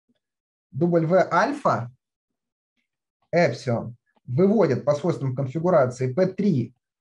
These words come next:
альфа В, а дальше, используя синий, серый переход, а, у нас получается следующее, что мы с вами, в принципе,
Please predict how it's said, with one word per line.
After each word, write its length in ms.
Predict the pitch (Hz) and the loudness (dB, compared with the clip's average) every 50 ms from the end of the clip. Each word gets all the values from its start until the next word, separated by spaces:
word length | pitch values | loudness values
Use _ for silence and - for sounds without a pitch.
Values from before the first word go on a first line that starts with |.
| _ - | _ 0
альфа 460 | 180 180 165 165 - - 156 147 143 | 2 2 2 0 0 0 0 2 2
В, 480 | 139 180 220 262 240 151 - - - - _ _ _ _ _ _ _ _ _ _ _ - | 2 2 2 2 2 0 -2 -4 -8 -16 _ _ _ _ _ _ _ _ _ _ _ -2
а 160 | 151 156 156 | 0 0 2
дальше, 520 | 143 123 170 220 262 262 - - - 170 - - | 2 2 2 2 2 0 -2 -4 -6 -4 -4 -6
используя 640 | 160 - - - 214 214 160 - 143 151 - - | -8 -8 -4 -2 0 0 0 0 -2 -6 -6 -8
синий, 600 | - 123 - - 202 220 208 180 135 117 - - | -10 -14 -8 -4 -2 0 0 0 0 -2 -6 -8
серый 380 | 127 - - 208 208 160 131 127 | -8 -4 0 2 2 2 0 -2
переход, 580 | 131 143 139 139 139 139 190 240 285 320 - - _ _ _ _ _ _ _ _ _ _ _ _ _ - | -2 -2 -2 -2 -2 0 0 0 0 0 -2 -8 _ _ _ _ _ _ _ _ _ _ _ _ _ -4
а, 380 | 123 131 135 135 - - - - _ _ _ _ _ _ _ _ _ _ - - _ _ - | -2 0 0 0 -2 -4 -8 -16 _ _ _ _ _ _ _ _ _ _ -20 -20 _ _ -6
у 80 | 151 | -2
нас 240 | 151 180 214 226 220 | 0 2 2 2 0
получается 720 | - - 175 165 156 139 - 185 175 175 170 170 - 151 | 0 0 0 2 0 0 0 2 2 2 0 -2 -4 -8
следующее, 600 | 139 - 160 160 156 113 110 101 - - - - - _ _ _ _ _ _ _ _ | -6 -2 0 0 0 0 -2 -6 -10 -16 -20 -20 -20 _ _ _ _ _ _ _ _
что 300 | _ - - - 170 170 | _ -20 -6 -2 0 0
мы 400 | 160 147 170 233 302 302 - - _ _ _ _ | 2 2 0 0 -2 -4 -8 -12 _ _ _ _
с 160 | - - - | -16 -10 -4
вами, 480 | 156 170 196 190 156 131 117 - - - - | 0 0 2 2 2 0 -2 -6 -8 -12 -16
в 160 | - - - | -16 -10 -4
принципе, 640 | - 170 202 185 156 - - - - - - - | 0 2 2 2 2 0 -4 -10 -10 -12 -14 -14